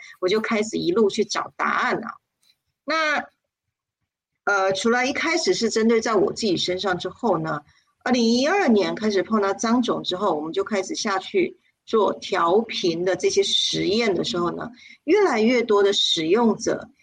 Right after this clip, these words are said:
也发生了跟我在内在里面发生的一些情况其实是相同的。诶，可是我就不禁在想了，我有在修行，他们没有在修行，会员没有人在修行，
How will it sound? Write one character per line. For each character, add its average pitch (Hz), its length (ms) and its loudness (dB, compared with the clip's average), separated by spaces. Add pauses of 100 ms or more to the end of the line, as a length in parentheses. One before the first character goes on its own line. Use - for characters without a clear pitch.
(160)
也 185 200 2
发 349 360 0
生 359 300 2
了 269 140 2
跟 254 300 2
我 165 280 2 (880)
在 226 240 0
内 294 280 2
在 269 200 -2
里 196 140 2
面 196 280 0
发 220 160 -2
生 226 160 0
的 208 120 0
一 180 120 2
些 208 220 2
情 175 420 -4
况 220 240 -2
其 160 200 -4
实 185 140 -2
是 - 60 -4
相 185 300 -4
同 - 300 -14
的。 - 160 -16 (440)
诶， 269 80 0 (180)
可 - 160 -4
是 320 120 2
我 262 120 6
就 226 80 0
不 269 160 -2
禁 262 220 0
在 285 140 0
想 - 300 -6
了， - 160 -14 (440)
我 254 160 2
有 302 120 4
在 208 300 -2 (100)
修 233 280 2
行， - 320 -4 (360)
他 - 160 -2
们 349 160 4
没 226 160 4
有 247 160 2
在 208 160 -2
修 185 240 2
行， 165 200 -4
会 381 240 2
员 220 380 -2
没 247 160 0
有 403 80 2
人 214 160 2
在 233 140 0
修 226 220 2
行， 185 180 0